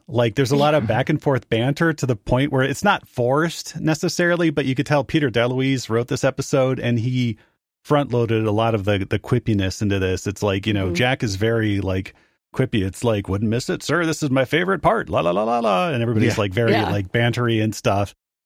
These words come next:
Speaker 1: up until the point that, like, the Malp starts to fly. You know, Jack's like, "Malps can't fly.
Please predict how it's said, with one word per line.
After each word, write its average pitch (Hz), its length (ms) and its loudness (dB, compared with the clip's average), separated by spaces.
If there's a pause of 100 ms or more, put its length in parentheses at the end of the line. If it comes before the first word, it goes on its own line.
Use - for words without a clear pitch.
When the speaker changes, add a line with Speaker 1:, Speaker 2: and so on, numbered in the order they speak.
(120)
Speaker 1:
up 143 160 2
until 147 260 2
the 123 80 0
point 123 280 2
that, 110 120 2
like, 104 220 0
the 117 60 2
Malp 110 400 0
starts 113 320 -2
to 104 100 -2
fly. 107 380 0
You 107 120 0
know, 101 100 0
Jack's 104 260 -4
like, 101 180 -2 (340)
"Malps 170 300 0
can't 107 240 0
fly. 107 420 0